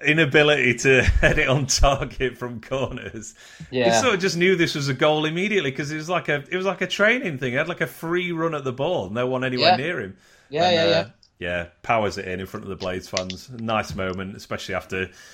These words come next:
Speaker 1: you know, it has become a bit of a meme how bad we've been from set pieces, hasn't it? So,
Speaker 2: Yeah, yeah, yeah.
Speaker 1: yeah,
Speaker 2: And in
Speaker 1: there you go.
Speaker 2: particular, Egan, when his, his big headers over the bar like he likes to do.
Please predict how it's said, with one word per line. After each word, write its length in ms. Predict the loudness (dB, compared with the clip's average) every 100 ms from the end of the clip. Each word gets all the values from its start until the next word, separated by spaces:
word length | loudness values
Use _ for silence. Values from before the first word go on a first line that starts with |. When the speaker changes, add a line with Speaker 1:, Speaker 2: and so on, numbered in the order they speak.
| -20 _ _ -8
Speaker 1:
you 80 |
know, 100 | -4 -6
it 140 | -4
has 220 | -4 -4
become 240 | -6 -8 -8
a 40 |
bit 180 | -8 -8
of 60 |
a 60 | -6
meme 280 | -6 -6 -4
how 120 | -4
bad 220 | -4 -4
we've 120 | -6
been 160 | -10 -12
from 160 | -12 -14
set 240 | -14 -12
pieces, 360 | -10 -10 -10 -12
hasn't 240 | -12 -12
it? 160 | -12 -4
So, 100 | -2
Speaker 2:
Yeah, 220 | 0 0
yeah, 60 |
yeah. 20 | 0
Speaker 1:
yeah, 100 | -2
Speaker 2:
And 80 | -4
in 160 | -8 0
Speaker 1:
there 80 |
you 60 | 2
go. 60 | 2
Speaker 2:
particular, 280 | 0 0 0
Egan, 480 | 0 0 0 0 -2
when 120 | -2
his, 200 | 0 -2 -8 -10
his 100 | -6
big 260 | 0 0
headers 300 | 2 0 2
over 260 | 4 4 2
the 100 | 2
bar 280 | 4 6 6
like 140 | 4
he 60 | 2
likes 280 | 0 -2 -2
to 80 |
do. 340 | -4 -2 -2